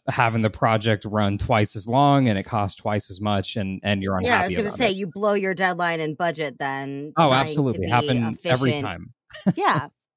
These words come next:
Speaker 2: Oh, yeah. Oh, yeah. Hundred percent. I always try to look at it, like, back when I was doing more one-on-one consulting, which I sort of miss sometimes. But back when I was doing that stuff, I would, so what worked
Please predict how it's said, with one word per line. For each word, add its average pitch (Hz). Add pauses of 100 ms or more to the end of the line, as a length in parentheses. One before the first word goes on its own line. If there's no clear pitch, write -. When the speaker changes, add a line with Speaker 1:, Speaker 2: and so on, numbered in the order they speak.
(120)
Speaker 2:
Oh, 427 (100)
yeah. 214 (180)
Oh, 494 (220)
yeah. 196 (240)
Hundred 349
percent. - (580)
I 302
always 392
try 285
to 262
look 226
at 208
it, 175
like, 175
back 214
when 240
I 202
was 190
doing 175
more 160
one-on-one 147
consulting, 135
which - (580)
I 180
sort 156
of -
miss -
sometimes. -
But 165 (380)
back 294
when 285
I 226
was 214
doing 190
that 160
stuff, 170
I 160
would, 165
so - (120)
what 190
worked 254